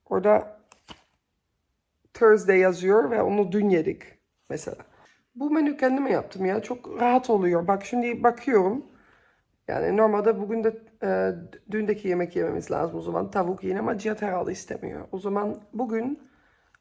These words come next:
e, köfte yapacağım. Fırından patates, köfte, e, ezogelin çorbası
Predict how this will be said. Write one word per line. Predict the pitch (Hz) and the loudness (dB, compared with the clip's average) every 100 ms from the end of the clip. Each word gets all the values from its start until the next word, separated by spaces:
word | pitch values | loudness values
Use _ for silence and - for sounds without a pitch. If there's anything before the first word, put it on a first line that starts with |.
| _ _ _ _ _ | _ _ _ _ _
e, | 240 233 233 - | -6 -4 -4 -4
köfte | 226 - 196 | -8 -4 -4
yapacağım. | - 196 196 202 - _ _ _ _ _ _ _ _ | -4 -8 -10 -12 -18 _ _ _ _ _ _ _ _
Fırından | - 220 202 190 | -4 0 0 0
patates, | 214 214 220 214 208 - - | 0 -2 -2 -2 -2 -6 -10
köfte, | - 214 - 202 185 190 - _ _ _ _ _ _ _ _ _ _ _ - | -2 -2 -2 2 2 2 -6 _ _ _ _ _ _ _ _ _ _ _ -6
e, | 190 185 190 - 202 - | -4 -2 -4 -4 -6 -2
ezogelin | 220 220 190 185 175 | 2 4 4 4 0
çorbası | 175 175 165 170 - 247 320 | 0 0 0 -4 -4 -4 -6